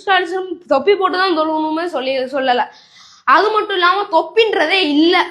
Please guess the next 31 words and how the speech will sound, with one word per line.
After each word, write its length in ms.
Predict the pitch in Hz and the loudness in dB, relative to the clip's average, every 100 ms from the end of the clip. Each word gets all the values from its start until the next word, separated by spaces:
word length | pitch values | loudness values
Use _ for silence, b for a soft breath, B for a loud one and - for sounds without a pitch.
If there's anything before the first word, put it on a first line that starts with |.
| - | -8
அதுதான் 380 | - 269 311 349 | -4 0 4 2
முக்கியம். 440 | 311 - 302 - - | 2 -2 -6 -8 -14
ஏன்னா 240 | 262 330 370 | -6 -2 0
வந்து, 240 | 359 339 | 0 0
தலப்பா 180 | 285 359 | 0 2
தான் 240 | 403 403 | 2 2
கட்டியிருக்காங்க. 520 | 349 311 294 269 247 | -2 -4 -4 -4 -4
அப்ப 220 | 240 247 285 | -6 -6 -4
இவங்க 260 | 277 254 | -4 -2
தலப்பா 300 | 247 320 403 | -2 0 0
கட்டி 180 | 403 339 | 0 0
தானே 140 | 359 | -2
தொழுவணும், 560 | 349 247 226 226 277 226 b b b b | -2 -4 -6 -6 -6 -10 b b b b
எதுக்கு 340 | 185 - 349 | 0 2 0
தொப்பியை 420 | 311 302 - 381 339 | -2 -2 0 0 0
கொண்டு 200 | 302 277 | -4 -6
வந்தாங்க? 600 | 269 254 254 254 269 - _ _ _ _ _ | -6 -6 -4 -6 -8 -12 _ _ _ _ _
அப்ப 240 | - 254 | -2 0
இதுலயே 360 | 285 302 330 381 | 2 2 2 2
வந்து 180 | 370 339 | 2 0
இவங்க 200 | 339 302 | -2 -2
சொல்றது 500 | 277 269 311 294 247 | -2 0 2 0 0
தப்புன்னு 440 | 240 285 277 240 | -4 -6 -6 -4
தெரிஞ்சிருச்சு. 380 | 240 220 208 - - b b b | -6 -6 -10 -14 -20 b b b
இப்போ 260 | - 311 359 | -8 0 2
வந்து, 340 | 359 381 427 381 403 | 2 0 0 2 2
அதாவது, 640 | 285 233 262 320 349 330 | 0 -2 0 2 2 0
ஏதாவது 840 | 294 233 285 381 453 453 440 381 277 | -2 2 4 4 4 0 -2 -4 -6
இது 160 | 277 | -8
பொய்யான 580 | - 285 330 415 466 494 466 427 | -6 -2 0 4 4 4 2 0
ஹதீஸ்லயாவது, 680 | 339 349 320 294 311 254 | -2 -2 0 2 2 -2